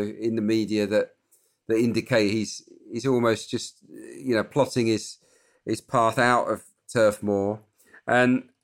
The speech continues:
and, and it just got me thinking, well, where, where would he go? A, a while back when Burnley were flying so high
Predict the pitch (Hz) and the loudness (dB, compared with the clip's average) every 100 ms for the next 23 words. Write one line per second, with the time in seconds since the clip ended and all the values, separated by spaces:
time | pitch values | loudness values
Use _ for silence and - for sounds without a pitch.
0 | - 135 135 143 156 165 - 156 160 180 | -4 -2 -2 -4 -4 -4 0 0 2 -2
1 | 180 175 170 165 226 180 233 240 285 180 | -2 -2 -2 -2 -4 -2 -2 0 0 2
2 | 107 87 - _ _ - 120 117 127 127 | 2 0 -8 _ _ -6 -4 -2 0 4
3 | 151 151 147 127 127 120 131 127 120 117 | 6 6 4 4 2 4 4 4 2 -2
4 | - 123 120 117 113 _ _ _ - 131 | 0 2 4 2 -4 _ _ _ -4 2
5 | 120 117 120 120 120 120 117 | 4 4 4 6 6 4 2